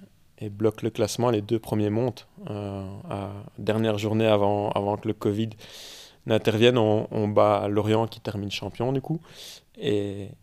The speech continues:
et je pense vraiment qu'on, qu'on aurait terminé dans les deux premiers. Donc oui, c'est, c'est un championnat défensif très athlétique. On encaissait très peu, mais, mais on avait, on avait vraiment un groupe formidable. Euh,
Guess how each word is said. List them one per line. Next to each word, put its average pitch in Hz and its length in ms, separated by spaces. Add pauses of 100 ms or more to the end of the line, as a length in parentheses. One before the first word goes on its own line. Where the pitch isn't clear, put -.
(440)
et 107 100
je 104 100
pense 101 300
vraiment 101 340
qu'on, 98 420
qu'on 101 220
aurait 98 180
terminé 107 300
dans 113 120
les 104 80
deux 110 140
premiers. 165 340
Donc 120 260
oui, 170 140
c'est, 123 320
c'est 123 140
un 123 60
championnat 127 380
défensif 123 560
très 123 240
athlétique. 127 540 (540)
On 117 140
encaissait 120 440
très - 300
peu, 156 400 (240)
mais, 107 760 (220)
mais 107 100
on 104 100
avait, 104 380
on 101 80
avait 95 160
vraiment 110 340
un 110 60
groupe 104 180
formidable. 113 540 (240)
Euh, 98 640